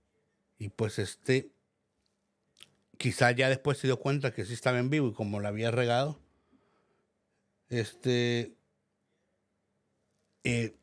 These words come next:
ya después lo quiso intimidar. "Voy a pasar por ahí caminando para que vea que no saque nada".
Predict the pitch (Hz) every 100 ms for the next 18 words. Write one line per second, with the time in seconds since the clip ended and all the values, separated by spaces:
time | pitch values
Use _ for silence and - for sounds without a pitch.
0 | - - 123 120 - 127 123 - 123 113
1 | 110 104 107 123 117 - - _ _ _
2 | _ 113 127 123 - 117 135 123 131 135
3 | 120 117 135 139 135 123 107 117 127 120
4 | 117 117 - 120 113 156 165 87